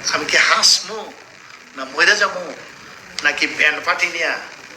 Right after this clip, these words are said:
আনন্দ ফুর্তি করবো, সেটাই আমি খুঁজে পাই না।" আরেক ভদ্রলোক এসে বলছে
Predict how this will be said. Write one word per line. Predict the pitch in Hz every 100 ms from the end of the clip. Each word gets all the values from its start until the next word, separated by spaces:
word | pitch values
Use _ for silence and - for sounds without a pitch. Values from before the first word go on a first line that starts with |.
| - -
আনন্দ | 135 156 156 170
ফুর্তি | - -
করবো, | 185 160 - - - - -
সেটাই | - - 214 185
আমি | 143
খুঁজে | 139 156 151
পাই | -
না।" | - - - - - - - - - - - - - 151
আরেক | 156 190 185
ভদ্রলোক | 165 156 165 185
এসে | 185 180
বলছে | 160 165 143 143